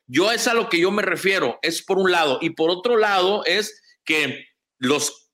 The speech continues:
de no tener nada, Jaime, un boxeador, ¿sí? De no, un boxeador de mediano y de chico, si no tiene nada, pues cuando menos tiene que subirse al ring sin gente.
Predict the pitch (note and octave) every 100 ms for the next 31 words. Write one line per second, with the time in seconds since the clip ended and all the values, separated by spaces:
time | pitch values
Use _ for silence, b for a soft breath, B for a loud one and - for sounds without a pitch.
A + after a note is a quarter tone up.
0 | - C3 E3+ A#3+ C4+ C4 A#3 B3 B3 G3
1 | F#3+ D3+ A2+ - F3+ G#3 G3 F3 D3 D3+
2 | B2 - - _ _ _ _ _ - -
3 | F#3 G#3 - _ A2 A2+ D3+ - - -
4 | G#2 - - A2+ G3+ D#3 D3+ G3 E3 B2
5 | B2 D#3 A3 D3 A2 G#2+ G2+ - C3+ A#3
6 | F#3 B B - G#2 C#3 G3+ A3 F#3+ G3
7 | G#3+ G3+ - - - A#2+ D3 C3 A#2 G3+
8 | F#3+ G#3 G#3 G3 F#3 E3+ F3+ F#3+ - G#3+
9 | B3+ F#3 B - - A2+ - F#3+ C#4+ -
10 | B2+